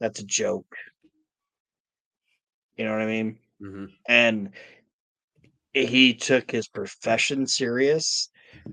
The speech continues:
Speaker 1: and
Speaker 2: And this is an-, he's another guy you talk about the word psychology.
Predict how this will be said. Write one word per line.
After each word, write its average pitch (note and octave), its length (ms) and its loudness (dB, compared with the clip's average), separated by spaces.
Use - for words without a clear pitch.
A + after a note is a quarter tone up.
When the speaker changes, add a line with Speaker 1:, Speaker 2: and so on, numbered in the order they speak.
Speaker 1:
and G#2 520 -2
Speaker 2:
And G#2+ 100 -8
this D3 180 -4
is C#3+ 100 -4
an-, C#3 260 0
he's E3 160 2
another D#3 340 4
guy C3 140 0
you A#2+ 160 -2
talk C3 220 -2
about B2 180 -4
the B2 100 -4
word A#2+ 180 -2
psychology. G2 880 -8